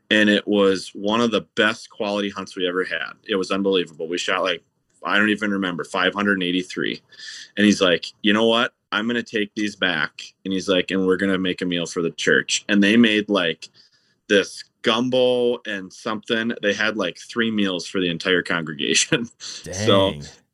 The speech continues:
Speaker 1: I know, it was comical. He had, like, one of those big, long white vans. And he's like, "Just, nope, put 'em in, put 'em in the back." He's like, "They're coming home." And it was their, it happened to be their last day.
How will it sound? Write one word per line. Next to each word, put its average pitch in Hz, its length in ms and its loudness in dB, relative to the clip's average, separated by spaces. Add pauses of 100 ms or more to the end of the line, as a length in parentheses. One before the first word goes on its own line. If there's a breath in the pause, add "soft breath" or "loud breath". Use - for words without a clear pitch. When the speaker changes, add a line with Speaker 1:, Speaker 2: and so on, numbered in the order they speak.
(300)
Speaker 1:
I 131 120 4
know, 131 200 0
it 127 100 0
was 127 160 -4
comical. 123 560 -4
He 120 200 -4
had, 123 200 0
like, 131 280 -2
one 117 160 -6
of 120 60 -6
those 104 200 -4
big, 120 300 0
long 113 380 -2
white 101 240 -4
vans. 98 640 -6 (420 soft breath)
And 95 440 4 (120)
he's 123 220 -2
like, 101 180 -2
"Just, 127 460 0
nope, 127 240 2 (320)
put 127 140 0
'em 139 100 0
in, 143 140 -2 (120)
put 123 120 2
'em 135 100 0
in 139 80 2
the 139 60 -2
back." 104 380 0
He's 110 220 -10
like, 104 220 -4
"They're 101 120 -2
coming 117 280 -2
home." 95 220 -4
And 101 80 -2
it 101 80 -4
was 113 120 -4
their, 113 140 2
it 113 160 -4
happened 120 300 0
to 107 60 -2
be 107 120 0
their 98 180 0
last 90 380 -4
day. 80 240 -4